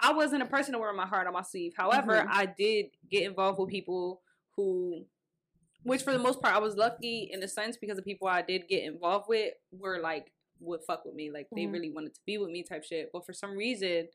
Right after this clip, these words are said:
Speaker 1: I just didn't feel like it was clicking for me. I was just like, "Yo,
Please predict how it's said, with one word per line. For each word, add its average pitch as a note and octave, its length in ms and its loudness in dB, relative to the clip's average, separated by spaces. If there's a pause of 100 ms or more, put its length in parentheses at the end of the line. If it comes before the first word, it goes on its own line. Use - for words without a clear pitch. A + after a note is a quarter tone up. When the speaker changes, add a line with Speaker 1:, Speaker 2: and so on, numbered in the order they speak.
(340)
Speaker 1:
I G3 100 0
just F#3+ 120 0
didn't F#3 220 0
feel F#3 160 0
like E3 420 2 (500)
it G#3 60 -2
was F#3 140 0
clicking F3 400 -4
for D#3 100 -10
me. C3 220 -10
I D#3+ 40 -6
was G3+ 120 -10
just G#3+ 120 -12
like, G3+ 200 -6
"Yo, A3 240 0